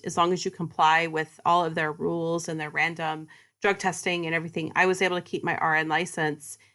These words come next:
and still have my bachelor's degree. But you're right, the laws in Washington state don't allow people to have unsupervised access to vulnerable adults or children if you have felony convictions.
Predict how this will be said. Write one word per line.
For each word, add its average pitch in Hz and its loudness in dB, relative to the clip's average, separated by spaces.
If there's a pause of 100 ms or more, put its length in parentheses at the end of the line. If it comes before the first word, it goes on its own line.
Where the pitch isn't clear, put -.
(240)
and 165 2
still 185 2
have 170 4
my 160 2
bachelor's 160 0
degree. 156 -2
But - -6
you're 170 -4
right, 156 2 (180)
the 170 2
laws 165 4
in 160 -2
Washington 160 -2
state 160 -4
don't 185 0
allow 165 4 (360)
people 190 -2
to 175 0
have 156 4
unsupervised 165 -2
access 151 -2
to 170 -4
vulnerable 160 -4
adults 151 -4
or 143 -6
children 165 -2
if 170 -4
you 160 -4
have 160 2
felony 170 0
convictions. 160 -2